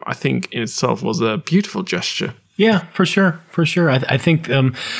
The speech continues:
Speaker 2: the kind of chemistry that seems to be developing, um, a-, among Dortmund's younger guys, uh,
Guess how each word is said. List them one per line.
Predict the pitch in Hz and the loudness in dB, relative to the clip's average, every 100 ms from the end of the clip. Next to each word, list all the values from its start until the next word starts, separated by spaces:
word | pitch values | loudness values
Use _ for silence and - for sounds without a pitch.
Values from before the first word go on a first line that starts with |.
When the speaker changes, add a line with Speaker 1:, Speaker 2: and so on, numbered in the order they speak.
| - | -4
Speaker 2:
the | - | -2
kind | - 180 196 | 2 4 6
of | 160 | 4
chemistry | - 170 165 - 113 | 4 4 2 2 -2
that | 110 | -2
seems | - 131 113 | 0 0 0
to | 110 | -2
be | 110 | 0
developing, | 113 117 113 110 101 110 | 2 2 2 0 -2 -2
um, | 110 101 104 - - | -4 -2 -4 -12 -8
a-, | 117 - | -8 -2
among | 120 113 107 101 - _ _ _ _ - - | 2 2 2 0 -6 _ _ _ _ -12 0
Dortmund's | 131 117 110 - - - _ - | 2 2 0 -2 -8 -16 _ -4
younger | 123 110 104 98 _ | 0 2 0 -2 _
guys, | 120 110 104 101 - - | 0 2 0 -2 -8 -6
uh, | 113 98 | -2 -2